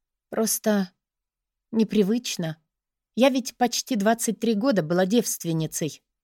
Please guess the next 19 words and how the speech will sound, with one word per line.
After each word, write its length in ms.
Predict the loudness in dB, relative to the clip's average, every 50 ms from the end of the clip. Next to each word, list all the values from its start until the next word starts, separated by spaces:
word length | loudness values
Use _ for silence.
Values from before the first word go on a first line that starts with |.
| _ _ _ _ _ _ _ _
"А 100 | -12 -8
теперь 400 | -6 -6 -4 0 2 2 2 2
нет". 460 | 2 0 0 -2 -2 -6 -10 -16 _ _ _ _ _ _ _ _ _ _
Он 180 | 2 4 4 4
довольно 420 | 4 4 4 4 4 4 2 0
улыбается, 640 | 0 0 0 0 0 2 2 0 0 -2 -4 -4
глядя 320 | -2 0 0 0 2 2 0
на 80 | 0
меня, 400 | 0 0 2 2 2 2 0 -2 -6 _ _ _ _ _ _ _ _
и 100 | 2 4
улыбка 480 | 4 4 4 2 0 -2 -2 -2 -2 -2
эта 160 | -2 -2 -2
такая 280 | -2 -2 0 2 2 2
заразительная, 880 | 4 4 4 4 2 2 0 0 0 0 0 0 0 -2 -2 -4 -6 -8 _ _ _ _ _ _ _ _
что 200 | -14 -6 -2 0
и 80 | 2
мне 220 | 4 4 4 4 2
хочется 480 | 0 -2 -4 -2 -4 -4 -2 -2 0
улыбнуться. 720 | 2 2 2 2 4 4 2 2 0 -4 -6 -6 -6 -6 -6